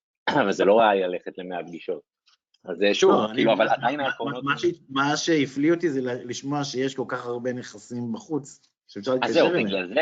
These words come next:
Speaker 1: כחלק מהשיטה הזו, אנחנו באמת לא מתמקדים רק בשכונה אחת, שזה עוד משהו שמלמדים, אני יודע, בהרבה נגד, אה, סוכני של רימקס, אפילו אתה עובד בראשון לציון, בתוך ראשון לציון תתמחה בשכונת רמז ואברמוביץ'. אז באמת גישה אחרת לגמרי,
Speaker 2: נכון.
Speaker 1: כאילו, אין לנו תחום התמחות, אנחנו חייבים, כאילו, הרבה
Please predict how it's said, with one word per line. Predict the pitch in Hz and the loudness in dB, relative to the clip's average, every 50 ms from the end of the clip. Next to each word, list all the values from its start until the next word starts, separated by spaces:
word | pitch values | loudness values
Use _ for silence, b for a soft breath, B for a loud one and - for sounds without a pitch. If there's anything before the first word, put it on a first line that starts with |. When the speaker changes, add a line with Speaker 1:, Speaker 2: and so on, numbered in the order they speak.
| 160 | -2
Speaker 1:
כחלק | - 127 - 139 147 156 156 147 | -2 -2 0 2 2 2 2 0
מהשיטה | 139 143 143 139 143 139 131 - 202 247 254 | 0 0 0 0 0 -2 -2 0 0 0 0
הזו, | 214 160 143 127 | 0 0 0 0
אנחנו | 110 107 - 117 113 104 | -2 -2 -4 -6 -4 -2
באמת | 101 98 98 107 113 101 113 | -2 -2 -2 -2 -4 -4 -4
לא | 113 117 | -2 -2
מתמקדים | 117 - 117 107 101 - 101 110 110 110 104 | -2 -2 -2 -4 -4 -2 0 0 2 2 2
רק | 104 - 107 | 0 0 -2
בשכונה | 104 - - - 107 101 98 95 | -4 -6 -4 -2 0 2 2 2
אחת, | - 156 165 156 - | 4 4 2 2 2
שזה | - 92 92 95 92 92 - | -2 -2 0 2 2 2 2
עוד | - 98 98 104 | 0 0 0 0
משהו | 107 110 104 - - | -2 -4 -6 -8 -10
שמלמדים, | 107 104 101 95 95 92 90 90 90 90 90 | -14 -12 -10 -8 -8 -6 -8 -8 -8 -10 -10
אני | 87 87 87 | -12 -14 -12
יודע, | 85 82 85 85 82 | -10 -8 -8 -8 -6
בהרבה | 82 78 78 82 85 90 87 87 | -6 -6 -6 -4 -4 -4 -6 -6
נגד, | 90 87 87 87 87 87 87 85 85 | -6 -8 -6 -6 -6 -6 -8 -10 -10
אה, | 80 85 85 82 80 | -12 -12 -14 -14 -14
סוכני | - - 82 - 92 95 92 | -14 -10 -4 0 0 0 2
של | - 107 | 4 4
רימקס, | 123 143 143 - - - | 4 4 4 2 2 0
אפילו | 95 - - 139 135 120 101 | 0 0 2 2 2 4 4
אתה | - | 4
עובד | 104 113 117 | 4 4 6
בראשון | 117 113 120 113 - 117 113 | 6 4 4 2 2 0 0
לציון, | 104 - - - 220 214 165 | 0 0 2 2 2 2 2
בתוך | 139 - - 208 233 220 - 190 | 2 2 2 2 2 2 2 0
ראשון | 208 202 196 196 180 | 0 2 0 -2 -2
לציון | 160 - 214 233 240 214 - | -4 -2 -2 -4 -2 -4 -6
תתמחה | - - 127 - - 165 170 - | -6 -8 -8 -4 -2 0 0 0
בשכונת | 143 - - 131 143 156 156 - - 120 175 | -4 -6 -8 -4 -2 -2 -2 0 0 2 2
רמז | 190 165 135 | 2 4 4
ואברמוביץ'. | 139 - - 104 101 113 107 90 - - - _ _ _ _ _ _ _ _ _ - | 2 2 2 2 2 2 0 0 -2 -6 -16 _ _ _ _ _ _ _ _ _ -2
אז | 90 | 2
באמת | 107 131 156 | 2 4 4
גישה | 143 135 - 151 139 | 2 2 2 2 2
אחרת | - 143 139 127 | 2 0 -4 -4
לגמרי, | 113 110 123 131 127 101 82 | -2 0 0 0 0 -2 -6
Speaker 2:
נכון. | 78 95 98 | -8 -10 -10
Speaker 1:
כאילו, | 98 87 87 | -10 -10 -10
אין | 98 107 | -10 -10
לנו | 113 113 110 | -10 -10 -12
תחום | 95 - _ 110 101 101 | -14 -16 _ -14 -12 -12
התמחות, | 98 104 101 98 127 147 156 151 | -10 -10 -8 -4 -2 -2 -2 -2
אנחנו | 110 107 107 92 - - - 85 | -4 -4 -4 -6 -6 -8 -10 -14
חייבים, | - - - 76 80 78 80 95 101 101 90 - | -8 -6 -4 -4 -4 -4 -6 -6 -6 -6 -6 -6
כאילו, | - 98 95 92 85 | -6 -4 -4 -2 -4
הרבה | 85 85 92 | -4 -4 -4